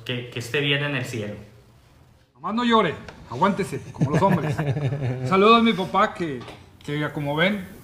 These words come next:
Speaker 2: se hereda lo ser Tigre y ya me estaba, ya terminó la grabación y empezó la lloradera. <laughs> Es cierto. Un
Speaker 3: Bueno.
Speaker 2: abrazo a él.
Speaker 3: Oigan,
Speaker 2: Bueno,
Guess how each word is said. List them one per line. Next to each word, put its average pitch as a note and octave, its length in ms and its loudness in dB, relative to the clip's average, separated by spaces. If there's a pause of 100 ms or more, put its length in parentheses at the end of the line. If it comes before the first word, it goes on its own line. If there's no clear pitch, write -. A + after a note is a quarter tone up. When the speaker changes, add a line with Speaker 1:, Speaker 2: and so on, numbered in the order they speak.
Speaker 2:
se D3 200 -4
hereda F#3 640 0
lo C3+ 140 -8
ser D#3+ 240 -6
Tigre G3+ 300 -4
y E3+ 80 -6
ya E3+ 180 -2
me F3+ 100 -4
estaba, E3+ 320 -2
ya F3+ 120 -8
terminó E3 440 -2
la A#3 60 0
grabación F#3+ 480 -2
y F#3+ 60 -6
empezó D#3 560 -6
la E3+ 180 -2
lloradera. C3+ 420 -6 (540)
<laughs> F#3 160 2
Es F3+ 60 -4
cierto. - 340 -4 (300)
Un C3 80 -4
Speaker 3:
Bueno. A2 160 2
Speaker 2:
abrazo F3 320 2
a G3+ 80 6
él. A3+ 100 4 (440)
Speaker 3:
Oigan, D#3+ 280 8
Speaker 2:
Bueno, - 20 -4